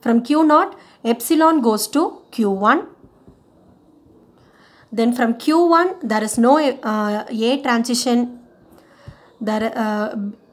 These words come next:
transition on B goes to Q one. From Q one, there is no C.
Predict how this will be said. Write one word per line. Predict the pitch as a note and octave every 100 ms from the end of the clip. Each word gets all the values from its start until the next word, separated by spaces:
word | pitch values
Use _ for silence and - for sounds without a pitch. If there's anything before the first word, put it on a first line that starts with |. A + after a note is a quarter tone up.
| _ -
transition | A3+ B3 D4 C#4+ C4+
on | B3 F#3
B | B3 A#3+ - _ _ _ _ _ G#3+
goes | G#3 A3
to | - A#3+
Q | - A3+
one. | A3+ G#3+ A3 C4+ - _ _ - _ _ _ _ _ - _ _ _ _ _ _
From | A#3+ A#3
Q | A#3+ C#4+ D#4
one, | D4+ D4+ F#4 B3
there | A3
is | G#3+ A#3
no | A3+ B3
C. | - A#3+ C#4 -